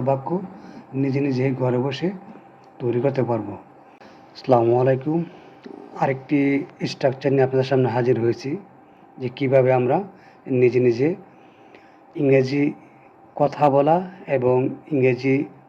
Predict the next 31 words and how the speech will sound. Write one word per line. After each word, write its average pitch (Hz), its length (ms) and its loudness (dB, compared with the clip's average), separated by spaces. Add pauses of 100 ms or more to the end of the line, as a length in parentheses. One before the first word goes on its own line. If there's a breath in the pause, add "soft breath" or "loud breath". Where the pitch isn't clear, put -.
(140)
বাক্য 131 180 0 (180)
লেখা 131 240 0 (440 loud breath)
শেখা 135 280 -4 (100)
যায়, 151 180 -4 (460 loud breath)
সেই 127 260 0
টপিক 131 320 2
নিয়ে 135 160 4
আমরা 135 160 0 (360)
আজকে - 260 -6
আলোচনা 120 340 -6
করব। 110 180 -10 (720 loud breath)
আশা 139 180 -2
করি 135 220 0
ভিডিওটা 131 280 2 (100)
ভালো 127 200 0
লাগবে। 139 220 -2 (1040 loud breath)
আর 123 120 -2 (160)
ছোট্ট - 200 -8 (100)
একটা - 140 -6 (100)
রিকোয়েস্ট 143 300 -4
থাকবে, 156 220 -6 (180)
যদি 151 220 2
ভিডিওটা 135 300 2 (100)
ভালো 123 180 0
লাগে 165 220 -4 (500 loud breath)
তো - 120 -14
আমার 127 220 -2
পেজটা 131 360 -2 (160)
এবং 131 140 -2 (100)
YouTube 123 300 -6
চ্যানেলটাকে 127 420 -2